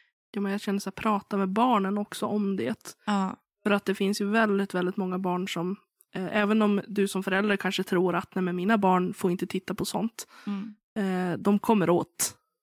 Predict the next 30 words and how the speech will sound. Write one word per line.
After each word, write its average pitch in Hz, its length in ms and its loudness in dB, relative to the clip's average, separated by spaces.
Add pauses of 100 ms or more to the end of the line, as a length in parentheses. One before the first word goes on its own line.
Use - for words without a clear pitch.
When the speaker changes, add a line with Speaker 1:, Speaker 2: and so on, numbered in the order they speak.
(380)
Speaker 2:
Det 247 100 2
Speaker 1:
det - 60 4
här 214 120 4
Speaker 2:
är 196 40 0
så - 160 -6 (100)
Speaker 1:
ändå. 180 220 2
Speaker 2:
otroligt 185 460 0
lättillgängligt 147 760 -10
nu - 80 -10
att 73 240 -10
det 170 140 -6
är - 40 -2
Speaker 1:
Pra-, 208 280 4
Speaker 2:
skämmigt. - 220 -4
Speaker 1:
att 202 120 -6
man 202 120 2
ska - 120 -6
prata 202 480 2
med 196 140 6
barnen 180 360 0
också - 320 -2
om 170 260 2
Speaker 2:
Mm. 202 220 -2 (420)
Speaker 1:
det 180 140 4
som 180 180 0
är 233 120 2
problematiskt 185 840 0
med - 80 -2
Speaker 2:
Mm. 196 100 -4
Speaker 1:
porren. - 440 -4